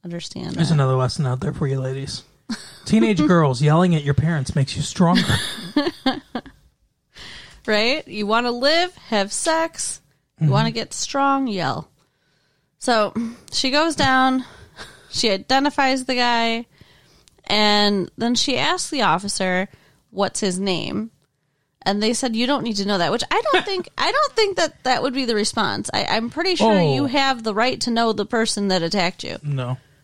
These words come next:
Speaker 1: No?
Speaker 2: <laughs> No.
Speaker 1: What?
Speaker 2: The accused has the rights. Because he's presumed innocent until found guilty, right?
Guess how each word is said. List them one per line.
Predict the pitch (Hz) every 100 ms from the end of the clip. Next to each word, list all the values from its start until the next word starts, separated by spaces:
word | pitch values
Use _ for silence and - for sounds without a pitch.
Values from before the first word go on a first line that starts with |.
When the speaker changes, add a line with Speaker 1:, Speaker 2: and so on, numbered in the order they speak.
| _ 214
Speaker 1:
No? | 214 392 605 _
Speaker 2:
<laughs> | - 277
No. | 262 277 - - - _ -
Speaker 1:
What? | 440 698 - _ - - - _ _ _ - -
Speaker 2:
The | 185 220 208
accused | 196 - - 233 277 180 -
has | 208 151 151 180
the | 175 156 151
rights. | 147 135 - - - - _ _ _ _ _ _ _ _ _ _ _ _
Because | 190 185 160
he's | 196 160
presumed | 208 180 214 214 196
innocent | 226 208 - 165
until | 151 160 185 160
found | 208 185 170
guilty, | 202 220 - 131 -
right? | 156 151 214